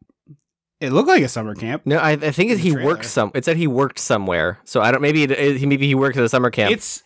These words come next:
Speaker 2: in the
Speaker 1: yeah, he's a summer camp. He's a camp counselor.
Speaker 2: Okay.
Speaker 1: Yeah, 'cause I watched the trailer for that. That one is not available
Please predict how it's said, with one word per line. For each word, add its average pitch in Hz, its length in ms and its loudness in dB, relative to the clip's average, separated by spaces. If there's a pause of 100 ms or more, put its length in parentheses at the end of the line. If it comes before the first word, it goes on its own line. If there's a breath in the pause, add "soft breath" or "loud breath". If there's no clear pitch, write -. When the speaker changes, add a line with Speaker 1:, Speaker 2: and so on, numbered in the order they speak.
Speaker 2:
in 135 120 2
the 131 200 0
Speaker 1:
yeah, 180 260 0
he's 202 180 0
a 208 60 -2
summer 170 280 -2
camp. 202 220 -6
He's 185 140 0
a 175 40 -2
camp 147 240 -4
counselor. 110 260 0
Speaker 2:
Okay. 92 120 -8 (520)
Speaker 1:
Yeah, 120 220 -10
'cause 160 180 -2
I 170 100 4
watched 196 240 2
the 165 60 -6
trailer 135 380 -2
for - 100 -14
that. 117 140 -8
That 180 200 0
one 185 140 0
is 143 100 -4
not 147 220 0
available 123 640 -6